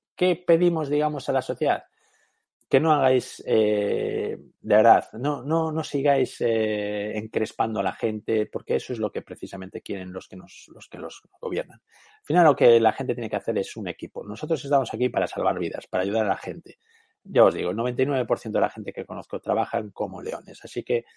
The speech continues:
estamos aquí para salvar vidas. Da igual que te vacunes, da igual que no te vacunes, te vamos a tratar siempre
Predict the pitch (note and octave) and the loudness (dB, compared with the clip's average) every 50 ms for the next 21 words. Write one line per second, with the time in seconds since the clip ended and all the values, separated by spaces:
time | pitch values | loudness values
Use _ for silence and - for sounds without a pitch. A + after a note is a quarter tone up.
0 | _ _ _ _ - - - A#2+ A#2 A2+ G#2+ - A2 - - A#2+ G#2+ - - F2+ | _ _ _ _ -16 -10 -6 -6 -6 -4 -4 -6 -6 -6 -6 -6 -6 -6 -6 -6
1 | F2+ F2+ - F#2+ F#2 F#2 F2+ F2+ F2+ - - - - - A#2+ C#3+ F3 D#3+ D#3+ D#3+ | -6 -6 -8 -8 -6 -6 -6 -6 -8 -10 -12 -16 -8 -2 0 2 4 4 4 4
2 | D#3 - - C#3 B2 A#2 - A#2 G#2+ G2+ G#2 G2+ - - C3+ B2+ B2 A#2 A2 B2 | 2 2 0 -2 -2 0 0 0 2 2 0 -2 -2 -4 -4 -4 -4 -6 -4 -2
3 | B2+ B2 B2+ B2 A#2 - A2 A2 G#2 - G#2 G2 F#2+ - - A#2+ A#2 A2+ A2+ - | -2 0 0 -2 -2 -4 -8 -8 -6 -6 -4 -4 -4 -4 -6 -6 -6 -8 -8 -6
4 | G#2 G#2+ A2+ A#2+ A#2 G#2+ - G#2 - G#2+ G2+ - A2+ G#2+ G2 - - - A2 A2 | -6 -6 -6 -6 -8 -8 -10 -6 -6 -6 -4 -4 -4 -4 -4 -6 -4 -4 -2 -2
5 | G#2+ G#2+ - A2 A2 A2 A2 G#2+ _ | -4 -4 -4 -4 -4 -4 -6 -8 _